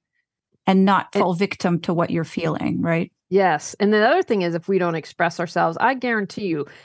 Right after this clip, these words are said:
Speaker 2: in some way, shape, or form, that emotion is gonna come out usually at the most inappropriate time.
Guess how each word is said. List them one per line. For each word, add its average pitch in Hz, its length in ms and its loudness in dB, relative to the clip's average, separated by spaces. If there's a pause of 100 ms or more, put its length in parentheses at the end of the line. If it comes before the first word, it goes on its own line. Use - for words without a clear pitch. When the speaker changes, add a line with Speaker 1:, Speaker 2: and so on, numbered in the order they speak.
(140)
Speaker 2:
in 160 100 2
some 302 320 2
way, 262 160 4
shape, 220 320 2
or 185 60 0
form, 185 320 -2
that 226 180 2
emotion 196 480 0
is 151 100 -6
gonna 170 200 -4
come 180 180 -2
out 170 260 4
usually 240 480 2
at 175 120 -2
the 175 60 -4
most 170 300 0
inappropriate 160 680 -2
time. - 420 -2